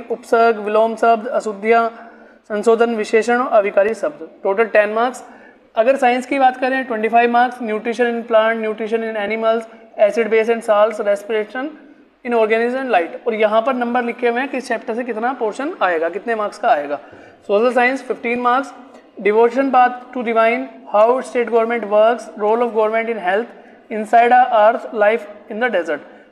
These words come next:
तो ये भी फ़िफ्टीन मार्क्स का आपका आना है। तो टू आवर्स का पेपर क्लास एट्थ के लिए भी रहने वाला है और टोटल हंड्रेड मार्क्स का पेपर आएगा। अगर क्लास सेवंथ के लिए बात करें तो इंग्लिश ट्वेंटी फ़ाइव मार्क्स, number and gender, article and preposition,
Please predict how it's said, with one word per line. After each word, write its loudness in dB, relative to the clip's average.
तो -10
ये 4
भी 0
फ़िफ्टीन -4
मार्क्स 0
का 2
आपका 2
आना 2
है। 0
तो -4
टू -4
आवर्स 2
का -2
पेपर -2
क्लास 2
एट्थ -2
के -2
लिए -2
भी -4
रहने 2
वाला 4
है 6
और 2
टोटल -2
हंड्रेड 4
मार्क्स -4
का -2
पेपर 0
आएगा। 0
अगर 4
क्लास 4
सेवंथ 2
के 0
लिए 2
बात 2
करें 2
तो 2
इंग्लिश -2
ट्वेंटी 2
फ़ाइव 2
मार्क्स, 0
number 0
and 2
gender, 2
article 2
and -6
preposition, 2